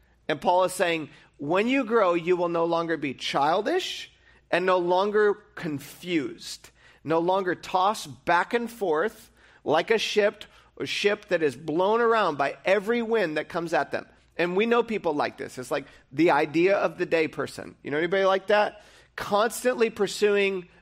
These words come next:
a new idea. Oh, here's New Age. Oh, here, here's Buddhism. Oh, here's a different religion. And they're constantly all over the place, not grounded. Paul says you should be grounded in truth.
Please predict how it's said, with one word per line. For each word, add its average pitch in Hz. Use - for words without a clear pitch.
a 160
new 170
idea. 147
Oh, 165
here's 180
New 180
Age. 185
Oh, 156
here, 180
here's 160
Buddhism. 180
Oh, 147
here's 165
a 180
different 190
religion. 180
And 160
they're 143
constantly 202
all 190
over 254
the 214
place, 151
not 180
grounded. 214
Paul 208
says 208
you 180
should 180
be 190
grounded 226
in 185
truth. 180